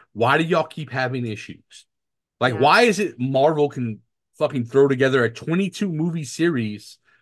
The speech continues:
Speaker 1: that
Speaker 2: Wait.
Speaker 1: ended on a great climax and, like, did the damn thing, but y'all are keep rushing this shit? And it's not that they aren't making money. Like, I don't wanna say Disney isn't successful 'cause they're making money off of these movies,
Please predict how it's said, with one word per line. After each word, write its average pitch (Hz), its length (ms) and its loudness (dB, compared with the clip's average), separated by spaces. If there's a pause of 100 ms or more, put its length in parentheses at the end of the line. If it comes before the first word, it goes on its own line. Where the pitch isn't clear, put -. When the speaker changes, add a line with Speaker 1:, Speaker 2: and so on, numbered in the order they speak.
(120)
Speaker 1:
that 143 160 4
Speaker 2:
Wait. 170 180 -2
Speaker 1:
ended 175 260 4
on 147 280 4
a - 20 -4
great 135 400 0
climax 139 760 -4 (840)
and, 165 160 2
like, 147 400 0 (260)
did 180 260 4
the 196 100 2
damn 165 360 0
thing, 151 400 -6
but 127 260 -8
y'all 180 260 4
are 165 60 2
keep 147 320 -8
rushing 139 500 0
this 107 160 -6
shit? - 400 -8 (200)
And 220 120 4
it's 247 100 2
not 302 120 4
that 339 120 0
they 202 120 4
aren't 185 220 2
making 135 240 -2
money. 101 180 -6
Like, 120 140 0
I 143 80 0
don't 202 100 4
wanna 220 160 2
say 180 360 -2 (220)
Disney 156 300 -2
isn't 139 220 -6
successful 131 500 -6
'cause 143 160 -6
they're 147 140 2
making 123 400 -4
money 110 200 -6
off 123 200 -6
of 139 60 -10
these 131 180 -8
movies, 160 420 -6